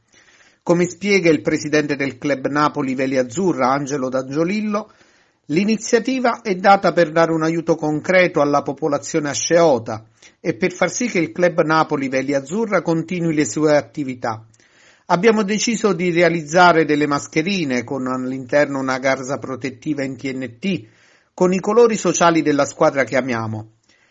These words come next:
Le offerte raccolte con questa iniziativa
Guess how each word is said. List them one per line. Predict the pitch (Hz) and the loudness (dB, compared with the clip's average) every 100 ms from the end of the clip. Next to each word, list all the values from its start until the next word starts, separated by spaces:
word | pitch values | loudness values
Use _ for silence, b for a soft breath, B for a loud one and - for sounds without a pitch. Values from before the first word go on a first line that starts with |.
| _ | _
Le | - 151 | 2 4
offerte | 156 - 156 - 143 | 4 2 0 2 0
raccolte | 135 - 165 160 160 143 | 0 2 4 4 2 -2
con | 143 131 | -2 -4
questa | 156 147 - | -2 -2 -2
iniziativa | 147 139 117 156 147 233 240 185 - | -4 -4 -4 -2 -2 -2 2 2 0